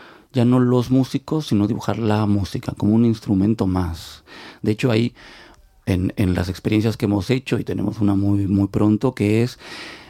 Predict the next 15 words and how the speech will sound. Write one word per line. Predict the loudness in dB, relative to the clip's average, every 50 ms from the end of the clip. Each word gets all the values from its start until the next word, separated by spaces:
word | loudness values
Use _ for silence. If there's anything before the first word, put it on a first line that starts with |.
| -20 -20 -20 -12 -8
eh, | -4 -4 -4 -4
sonorizar | -2 0 2 2 2 2 0 -2 -4 -4 -2 -2 0 0 0 0 -2 -4 -4
con | -2 0 0
un | 0 2 0
micrófono | 0 0 0 -2 -2 -2 0 0 0
de | 0 0
contacto | 0 -2 -2 -2 -2 -2 -4 -4 -2 -4 -2
la | -2 -4 -4
propia | -6 -6 -2 0 0 2
mesa | 2 2 2 0 -2 -4
de | -6 -6 -6
dibujo. | -6 -8 -8 -8 -8 -10 -10 -12 -14 -14 -14 -14 -10 -6
Entonces, | -6 -4 -2 -2 -4 -2 -2 -4 -2 0
la | 0 2
mesa | 2 2 2 0 0 0 -2 -2 -2 -4